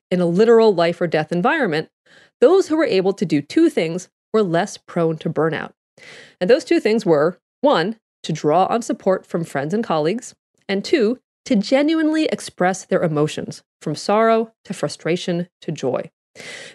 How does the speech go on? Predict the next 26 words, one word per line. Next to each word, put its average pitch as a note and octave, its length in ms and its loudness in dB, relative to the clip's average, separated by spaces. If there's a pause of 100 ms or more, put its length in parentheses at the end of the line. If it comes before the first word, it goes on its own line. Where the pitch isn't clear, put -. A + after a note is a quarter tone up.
Those F4 300 6
students E3 460 -2
were E3+ 100 2
better E3 320 0
able E3 260 0
to - 160 -12
muster G#3+ 420 0
the F#3 100 2
wherewithal F3+ 720 0
to F#3+ 80 -6
continue B3+ 580 -2
the E3+ 100 -2
tough - 440 -4
emotional F#3 540 0
work D3 340 -2
their E3+ 140 0
job C#3+ 300 -4
required. - 520 -4 (560)
So, A#3 380 2 (280)
tell F#3+ 260 0
people B3+ 260 0
you B3+ 120 2
trust F#3+ 420 -6
how E3 340 -2
you G3 160 0
feel. A3+ 440 -2